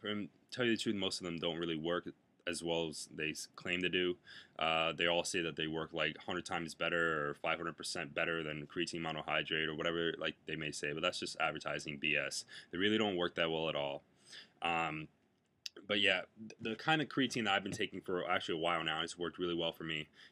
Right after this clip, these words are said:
is, uh, Muscle Tech, Cell Tech Power Packs. Uh, and let me break this down for you guys. It has two main types of creatine. It has Crea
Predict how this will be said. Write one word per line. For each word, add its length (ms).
is, 280
uh, 360
Muscle 280
Tech, 280
Cell 240
Tech 220
Power 180
Packs. 440
Uh, 400
and 220
let 200
me 100
break 260
this 140
down 200
for 120
you 60
guys. 320
It 140
has 580
two 180
main 320
types 280
of 60
creatine. 540
It 80
has 280
Crea 260